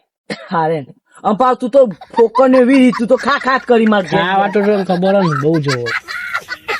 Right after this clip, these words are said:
Speaker 1: ના ભાઈ, તું માર ઘેર આવતો નહીં.
Speaker 2: એ તો મારા આવું હોય, તું મને બોલાવે કે ના બોલાવે, તો આવું આ ખા ખા કર.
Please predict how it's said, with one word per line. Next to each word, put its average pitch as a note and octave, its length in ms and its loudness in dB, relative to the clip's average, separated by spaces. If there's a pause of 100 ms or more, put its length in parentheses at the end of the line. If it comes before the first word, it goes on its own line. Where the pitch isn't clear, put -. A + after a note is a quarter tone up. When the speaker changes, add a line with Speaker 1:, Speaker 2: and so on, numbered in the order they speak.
Speaker 1:
ના G3 200 -2
ભાઈ, A#3 160 -2
તું B3+ 180 0
માર A#3+ 140 4
ઘેર G#3+ 200 4
આવતો A#3+ 300 -4
નહીં. A3+ 280 -2 (120)
Speaker 2:
એ F3 140 -6
તો G#3+ 120 0
મારા E3+ 340 0
આવું G3 220 2
હોય, G#3 80 2
તું F#3+ 220 2
મને F#3+ 160 4
બોલાવે F3+ 380 6
કે G3 80 0
ના G3 180 4
બોલાવે, E3+ 360 4
તો F3 100 -2
આવું E3 380 2
આ D3+ 40 -2
ખા C#3+ 160 -10
ખા B2 260 -20
કર. - 80 -20